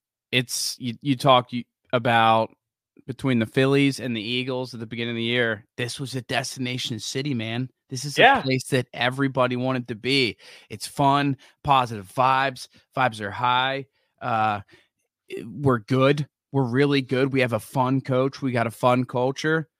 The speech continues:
Speaker 1: Dude, to your point, people are, like, probably thinking now, "Get me out of this toxic situation.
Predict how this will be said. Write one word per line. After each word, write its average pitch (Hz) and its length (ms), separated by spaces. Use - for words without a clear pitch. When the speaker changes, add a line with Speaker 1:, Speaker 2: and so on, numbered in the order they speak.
Speaker 1:
Dude, 151 300
to - 120
your 160 160
point, 147 480
people 151 220
are, 185 60
like, 104 260
probably 135 320
thinking 147 260
now, 165 160
"Get 117 260
me 285 160
out 151 320
of 101 160
this 98 240
toxic - 720
situation. 135 880